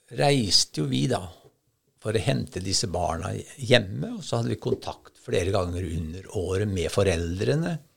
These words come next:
Og så var de alltid med og betalte noe. Det kunne være en høne, eller det kunne være en gris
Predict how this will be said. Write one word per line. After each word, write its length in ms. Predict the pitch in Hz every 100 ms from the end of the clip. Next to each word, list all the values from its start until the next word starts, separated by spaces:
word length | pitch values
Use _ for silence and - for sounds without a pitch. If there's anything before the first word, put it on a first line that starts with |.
| _ _ _ _ _ _ _ _
Og 60 | 104
så 80 | 127
var 140 | 120
de 100 | 120
alltid 320 | 120 101 98 151
med 120 | 113
og 100 | -
betalte 460 | - - 82 - -
noe. 220 | 190 180 - _ -
Det 140 | 110
kunne 180 | 113 110
være 160 | 90
en 120 | 98 -
høne, 500 | 120 120 117 113 110
eller 100 | 104
det 80 | -
kunne 140 | 95
være 140 | 90
en 80 | 87
gris 720 | 104 135 143 143 143 - -